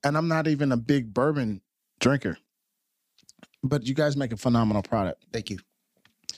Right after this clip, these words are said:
Speaker 1: It was almost out of, like, it was out of nowhere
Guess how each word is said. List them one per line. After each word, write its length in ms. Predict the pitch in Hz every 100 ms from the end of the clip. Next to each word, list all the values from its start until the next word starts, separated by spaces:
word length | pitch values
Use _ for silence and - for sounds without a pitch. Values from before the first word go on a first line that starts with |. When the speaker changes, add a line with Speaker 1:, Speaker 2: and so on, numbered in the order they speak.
| - - - - _
Speaker 1:
It 80 | 185
was 180 | 170 -
almost 360 | 185 214 247 -
out 120 | 185
of, 280 | 185 - 135
like, 260 | 151 143 - _
it 60 | 151
was 160 | 139
out 140 | 147 135
of 100 | 117
nowhere 760 | 120 143 170 165 135 104 87